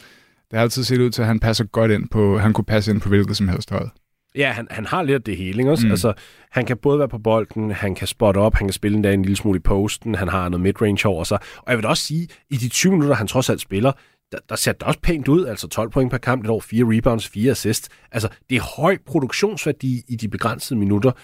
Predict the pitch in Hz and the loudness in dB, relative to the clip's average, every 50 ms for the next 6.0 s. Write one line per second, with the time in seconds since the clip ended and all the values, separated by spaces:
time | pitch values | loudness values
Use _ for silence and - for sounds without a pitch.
0 | - - - _ _ - 127 120 - - 127 127 131 127 - - - 202 220 202 | -20 -20 -20 _ _ -4 -4 -4 -2 0 2 2 2 2 2 -2 -2 -2 -4 -4
1 | 151 _ _ _ - - 151 131 135 151 147 139 120 104 - 117 123 147 - - | -6 _ _ _ -4 -2 -2 0 2 2 2 2 0 0 0 0 0 0 2 0
2 | 131 107 101 - - 107 110 117 - - 104 92 87 - 107 95 101 95 - 110 | 0 0 0 -2 0 0 0 0 0 -2 -4 -4 -2 -2 0 0 0 0 0 -2
3 | 107 120 123 110 - 110 101 - - 104 101 - - 101 87 92 110 156 190 175 | 0 0 -2 -2 -2 -4 -6 -4 -4 -6 -6 -2 -2 -2 0 2 2 2 2 2
4 | 135 117 110 113 104 - - 110 107 117 110 - 107 95 104 120 117 - 101 90 | 0 0 -2 -2 -4 -4 -4 -2 0 0 0 0 0 2 2 0 0 0 -2 -2
5 | 87 - - - - 123 113 113 110 104 110 110 98 - - 107 104 101 101 98 | -2 -4 -6 -4 -4 -4 -4 -2 -4 -2 -2 -2 -2 -4 -4 -4 -2 0 0 -2